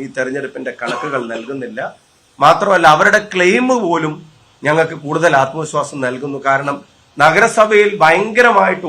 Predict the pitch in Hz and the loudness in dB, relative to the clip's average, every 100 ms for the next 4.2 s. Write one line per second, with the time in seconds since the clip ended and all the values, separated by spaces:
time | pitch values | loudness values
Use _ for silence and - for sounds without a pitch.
0 | 151 175 190 165 147 165 170 - _ _ | -4 -2 -4 -6 -6 -6 -6 -10 _ _
1 | - 165 196 185 180 156 165 185 220 226 | 0 2 4 4 6 6 6 6 6 8
2 | 254 254 233 226 214 208 208 - _ - | 4 4 2 0 -6 -6 -6 -12 _ 0
3 | 147 185 185 165 151 170 160 143 147 156 | 2 4 4 2 2 -4 -6 -6 -4 -4
4 | 147 | -4